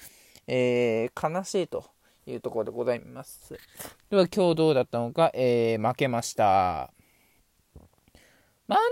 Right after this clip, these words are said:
の定、あの、由伸が、あの、初回から状態全く良くなかったですね、今日に至ってはね。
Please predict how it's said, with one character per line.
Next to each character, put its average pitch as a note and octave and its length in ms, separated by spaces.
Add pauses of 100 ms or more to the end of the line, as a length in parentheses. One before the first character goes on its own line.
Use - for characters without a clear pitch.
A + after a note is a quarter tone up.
(180)
の - 20
定、 E3 300
あ C#3+ 60
の、 C3 600
由 C#3+ 140
伸 B3 380
が、 A#2 420
あ A#2 160
の、 A#2 100
初 - 140
回 G#3 200
か G3 120
ら E3 500 (560)
状 F3 220
態 F3 160
全 D3 180 (240)
く D#4+ 80
良 D#4 80
く A#3+ 80
な C#3 100
か A2 80
っ - 40
た - 100
で G2+ 60
す - 120
ね、 A2+ 160
今 G2+ 160
日 G2+ 80
に G2+ 140
至 G#2+ 220
っ G2+ 40
て F#2 120
は F#2+ 80
ね。 G#2+ 180